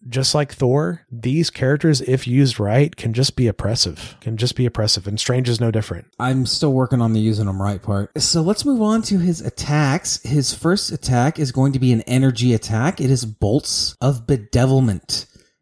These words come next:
Speaker 2: It is a range four, strength five, of course, power cost zero. Attack. After this attack is resolved, this character gains power equal to the damage dealt. And if this attack deals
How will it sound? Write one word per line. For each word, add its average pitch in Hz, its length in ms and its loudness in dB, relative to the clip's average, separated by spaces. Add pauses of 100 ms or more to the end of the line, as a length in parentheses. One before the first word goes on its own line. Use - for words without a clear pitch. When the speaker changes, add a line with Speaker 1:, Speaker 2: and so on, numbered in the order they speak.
Speaker 2:
It 110 80 -6
is 117 120 2
a 113 140 4
range 117 500 2
four, 123 720 0
strength - 540 -2
five, 113 480 0
of - 400 -20
course, 123 160 0
power 113 320 -4
cost 123 380 -4
zero. 104 640 0 (580)
Attack. 95 600 -6 (100)
After 131 260 0
this 131 200 -2
attack 120 300 0
is 127 120 -4
resolved, 127 480 2
this - 160 -10
character 117 360 0
gains 117 300 0
power 104 320 0
equal 107 340 -4
to 127 120 -2
the 139 100 -2
damage 120 560 0
dealt. 101 500 -2
And 135 300 2
if - 200 0
this 175 180 0
attack 170 480 0
deals 156 340 0